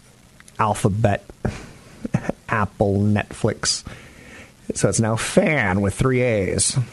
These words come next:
<clears throat> So big day on the market yesterday, and that concerns me a little bit. Just like a down day doesn't necessarily concern me,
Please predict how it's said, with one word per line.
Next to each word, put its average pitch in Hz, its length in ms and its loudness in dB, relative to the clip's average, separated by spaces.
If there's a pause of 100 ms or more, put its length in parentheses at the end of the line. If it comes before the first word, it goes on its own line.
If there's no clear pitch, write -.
(840)
<clears throat> - 120 0 (1200)
So 185 200 4
big 202 360 6
day 196 160 6
on 165 80 4
the 139 80 2
market 139 320 2
yesterday, 110 440 2
and 113 100 4
that 180 100 -2
concerns 208 440 4
me 147 60 4
a 113 80 2
little 95 160 4
bit. 98 220 0 (380)
Just - 180 2
like 226 140 4
a - 20 6
down 147 480 2
day 180 340 2 (480)
doesn't 135 300 2
necessarily 202 340 0
concern 208 300 2
me, 226 180 2